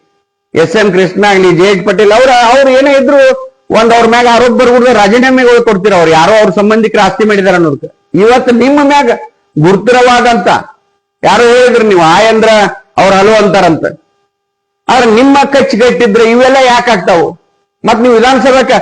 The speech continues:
ಮಂದಿ ಮಾತಾಡುವಂಗ ದಯಮಾಡಿ ಇದ್ರ ಬಗ್ಗೆ ಬಹಳ ಗಂಭೀರವಾಗಿ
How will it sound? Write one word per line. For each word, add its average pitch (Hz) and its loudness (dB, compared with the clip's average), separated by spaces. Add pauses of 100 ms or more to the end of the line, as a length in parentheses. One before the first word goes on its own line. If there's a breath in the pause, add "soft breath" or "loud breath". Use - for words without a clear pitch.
(400)
ಮಂದಿ 247 2
ಮಾತಾಡುವಂಗ 240 2 (640)
ದಯಮಾಡಿ 208 0
ಇದ್ರ 165 0
ಬಗ್ಗೆ 170 0
ಬಹಳ 170 0 (840)
ಗಂಭೀರವಾಗಿ 214 2